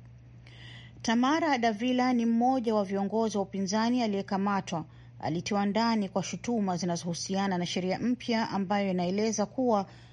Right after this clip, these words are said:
kuunga mkono vikwazo dhidi ya Ortega ni aina fulani ya uhaini. Uhaini, adhabu yake ni kifungo cha miaka kumi na tano jela.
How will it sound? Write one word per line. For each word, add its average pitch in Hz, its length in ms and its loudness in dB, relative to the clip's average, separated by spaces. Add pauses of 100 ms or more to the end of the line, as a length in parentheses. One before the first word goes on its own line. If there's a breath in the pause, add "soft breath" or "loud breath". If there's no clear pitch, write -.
(160 loud breath)
kuunga 226 300 2
mkono 277 440 4
vikwazo 233 580 0
dhidi 202 260 -2
ya 220 80 2
Ortega 226 600 0
ni 196 180 0
aina 190 240 0
fulani 202 500 0
ya 151 80 0
uhaini. 156 640 0 (960 loud breath)
Uhaini, 247 500 4
adhabu 190 280 0
yake 208 320 2
ni 240 80 0
kifungo 214 420 -2
cha 170 160 -4
miaka 175 460 -2
kumi 202 200 0
na 185 120 0
tano 160 400 -2
jela. 160 520 -2